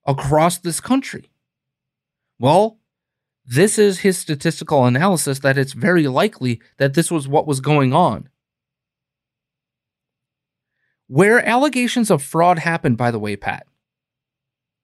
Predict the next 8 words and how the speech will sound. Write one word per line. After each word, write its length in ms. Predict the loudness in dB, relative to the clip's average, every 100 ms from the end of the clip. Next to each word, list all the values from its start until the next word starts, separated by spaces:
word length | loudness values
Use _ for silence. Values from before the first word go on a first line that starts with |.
| _ _ _ _ _ _ _ _ _ _ _ _ _ _ _ _
in 220 | 2 2
excess 600 | 0 -4 -2 0 0 -2 -14 _ _ _ _ _
of 340 | 0 0 0 -4 _ _ _
twenty-five 880 | -4 2 4 4 2 -2 -2 -2 -4
percent 440 | -6 0 0 0
of 120 | -2
an 140 | -2 -2
increase 720 | 2 2 2 -2 -4 -4 -10